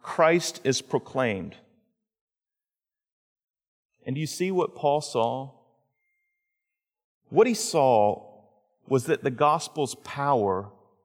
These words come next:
was not concerned with our motivations, whether our motivations were good or whether they were bad. The good news announces a reality, that Jesus is Lord of Lords, that Jesus is the ruler of the kings on earth.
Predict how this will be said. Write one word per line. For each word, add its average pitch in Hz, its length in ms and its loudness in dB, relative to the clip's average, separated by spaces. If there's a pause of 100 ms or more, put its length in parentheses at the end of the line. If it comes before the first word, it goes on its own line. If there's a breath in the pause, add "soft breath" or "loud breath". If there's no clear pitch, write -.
(200)
was 120 160 -2
not 147 280 2
concerned 135 680 0
with 117 160 0
our 123 160 4
motivations, 120 920 -2 (560)
whether 190 240 8
our 180 100 8
motivations 180 680 4
were 147 140 2
good 185 480 4
or 131 100 4
whether 160 260 4
they 139 160 2
were 135 140 2
bad. 107 500 2 (280 loud breath)
The 151 80 4
good 208 280 4
news 214 280 4
announces 170 540 2
a 139 80 2
reality, 131 680 2 (580)
that 147 120 2
Jesus 202 440 2
is 185 140 0
Lord 170 260 2
of 139 100 0
Lords, 139 400 2
that 135 160 2
Jesus 196 380 0
is 190 100 -2
the 170 120 2
ruler 190 480 2
of 160 100 -4
the 160 60 -4
kings 170 460 -6
on 135 220 0
earth. 131 300 -2